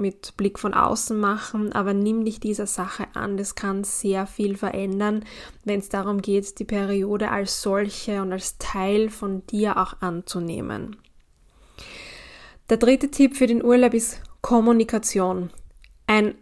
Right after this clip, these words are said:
absoluter Gamechanger für mich, wenn ich meine Periode im Urlaub habe. Früher habe ich das ein bisschen unter den Tisch fallen lassen. Meine Reisebegleitung wusste zwar, dass ich meine Tage habe, aber, pff, man hat's irgendwie nicht gemerkt, ja, oder nicht, nicht sonderlich arg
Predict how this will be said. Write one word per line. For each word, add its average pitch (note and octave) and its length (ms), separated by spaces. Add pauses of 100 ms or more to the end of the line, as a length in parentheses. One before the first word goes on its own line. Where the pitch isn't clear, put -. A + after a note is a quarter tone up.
(120)
absoluter A3+ 600
Gamechanger G#3 720
für G#3 140
mich, A3+ 340
wenn G3+ 160
ich G#3 100
meine G3 220
Periode G3 520
im F#3+ 60
Urlaub G3 480
habe. - 240 (840)
Früher A3+ 380
habe A3 120
ich G#3+ 60
das G#3 120
ein G#3 80
bisschen G#3+ 240
unter G3 200
den G3 100
Tisch B3 220
fallen A#3 200
lassen. G#3+ 600
Meine F#3+ 260
Reisebegleitung F#3+ 800 (420)
wusste G#3+ 520
zwar, G#3 220
dass G#3 160
ich G#3 60
meine G3 220
Tage F3 420
habe, F3+ 200
aber, G3 180
pff, - 480
man F#3 160
hat's F3+ 160
irgendwie F3+ 260
nicht F#3 220
gemerkt, - 480
ja, - 140
oder - 200
nicht, G3+ 320
nicht G3+ 180
sonderlich F#3+ 400
arg F#3 300